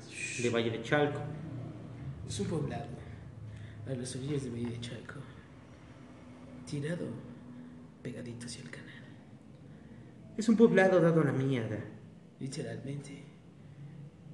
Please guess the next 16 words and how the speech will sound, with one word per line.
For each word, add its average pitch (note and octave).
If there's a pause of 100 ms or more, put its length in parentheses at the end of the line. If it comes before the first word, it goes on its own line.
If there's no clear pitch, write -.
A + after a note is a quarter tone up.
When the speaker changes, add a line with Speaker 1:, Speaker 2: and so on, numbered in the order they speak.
(460)
Speaker 2:
sin -
pavimentar, B2 (1700)
sin A#2+
luz. - (180)
Speaker 1:
Sin C3+
división C3
entre B2
los A#2
terrenos. C#3 (1160)
Speaker 2:
Donde B2+
tu A#2+
vecino D3 (1040)
puede F#3
absorber A#2+
tu -
terreno -